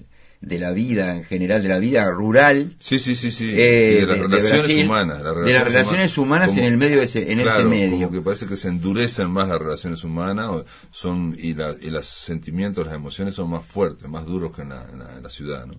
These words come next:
Speaker 1: Y bueno, y van pasando
Speaker 2: También.
Speaker 1: cosas, en cualquiera de las dos van pasando cosas, en una, en la vida del personaje, y en la otra, alrededor de la vida del otro
Speaker 2: Sí,
Speaker 1: personaje,
Speaker 2: sí,
Speaker 1: ¿no?
Speaker 2: son los dos libros con muchas, eh, historias.
Speaker 1: Mucha historia,
Speaker 2: Mucha
Speaker 1: muchas
Speaker 2: historia.
Speaker 1: acciones,
Speaker 2: Hay mucha
Speaker 1: pero
Speaker 2: acción.
Speaker 1: lo curioso, lo curioso de todo es que,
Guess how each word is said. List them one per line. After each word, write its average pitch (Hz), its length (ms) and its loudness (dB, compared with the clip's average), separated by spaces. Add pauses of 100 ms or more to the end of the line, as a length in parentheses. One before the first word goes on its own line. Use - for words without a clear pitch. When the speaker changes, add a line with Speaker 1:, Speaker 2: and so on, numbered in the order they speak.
(460)
Speaker 1:
Y 127 100 0
bueno, 160 180 6
y - 20 2
van 190 160 4
pasando 185 400 4
Speaker 2:
También. 151 200 4
Speaker 1:
cosas, 180 420 0
en 110 160 0
cualquiera 123 340 4
de 120 80 8
las 104 140 4
dos 131 120 2
van 120 180 0
pasando 113 380 0
cosas, 113 300 -2
en 104 140 0
una, 147 200 0
en 101 160 0
la 104 120 2
vida 117 240 4
del 101 120 0
personaje, 127 640 0
y 127 120 2
en 104 60 0
la 101 160 0
otra, 123 380 2 (240)
alrededor 107 800 4
de 110 80 0
la 104 100 0
vida 107 220 2
del 98 160 4
otro 104 220 2
Speaker 2:
Sí, 95 100 -2
Speaker 1:
personaje, 98 340 -2 (120)
Speaker 2:
sí, 92 40 2
Speaker 1:
¿no? 113 80 2
Speaker 2:
son 135 160 0
los 117 100 2
dos 139 140 2
libros 156 240 0
con 95 160 0
muchas, 139 420 -2
eh, 78 240 -4
historias. 92 480 -2
Speaker 1:
Mucha 233 280 8
historia, 113 380 4
Speaker 2:
Mucha 160 80 4
Speaker 1:
muchas 214 180 6
Speaker 2:
historia. 156 160 4
Speaker 1:
acciones, 110 320 0
Speaker 2:
Hay 90 80 2
mucha 120 160 4
Speaker 1:
pero 147 260 6
Speaker 2:
acción. - 240 -4
Speaker 1:
lo 110 160 2
curioso, 117 580 2
lo 95 160 -2
curioso 117 420 -4
de 104 100 -2
todo 110 260 2
es 98 60 -6
que, 101 240 -4